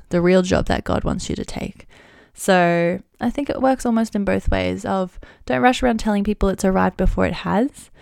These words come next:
but once it has arrived, don't delay in grasping it. Run towards your blessings. Don't run away from them because you're scared. Don't run away from them because you're so excited that it's come and you just want to tell people without actually grasping it and settling into that.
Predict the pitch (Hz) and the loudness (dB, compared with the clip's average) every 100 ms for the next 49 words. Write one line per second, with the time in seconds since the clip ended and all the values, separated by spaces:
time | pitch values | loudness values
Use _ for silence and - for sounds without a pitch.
0 | - - - 220 226 - - 185 202 202 | -20 -20 -2 2 2 2 2 2 2 2
1 | 180 92 - - - - _ _ _ - | 2 2 0 -6 -14 -16 _ _ _ 6
2 | 202 208 - 190 185 190 185 175 170 160 | 6 6 0 -6 -2 2 2 2 2 2
3 | 170 - - - - _ _ _ _ 190 | 0 -2 -6 -8 -10 _ _ _ _ -4
4 | 190 185 190 202 - - 185 - - - | -2 0 0 0 0 -2 -2 -2 -4 -10
5 | 214 196 - _ 202 202 196 190 185 190 | -12 -14 -18 _ -2 0 4 4 6 4
6 | 180 175 175 180 175 185 180 180 175 - | 4 2 0 -2 -6 -2 -2 -2 -6 0
7 | 196 185 190 180 180 175 170 165 175 - | 2 4 2 0 -2 -2 0 2 0 2
8 | 170 170 170 - - - 190 175 170 165 | 2 2 0 -6 -8 -2 0 0 0 0
9 | - - 180 170 175 180 170 - - - | 0 2 6 8 6 4 0 -2 -8 -4
10 | 175 175 175 175 170 - - - _ - | 0 2 2 0 -4 -8 -20 -20 _ -10
11 | - 170 170 165 170 170 160 - 165 170 | -2 -2 -2 -2 4 4 4 0 2 2
12 | 175 170 - 165 175 - 175 170 170 175 | 2 2 4 2 0 -4 -6 -2 2 2
13 | - 180 170 175 180 - - 165 165 165 | 0 -2 -2 -2 -4 -4 -4 -2 -2 -2
14 | 170 185 175 - - | -2 0 0 -2 -6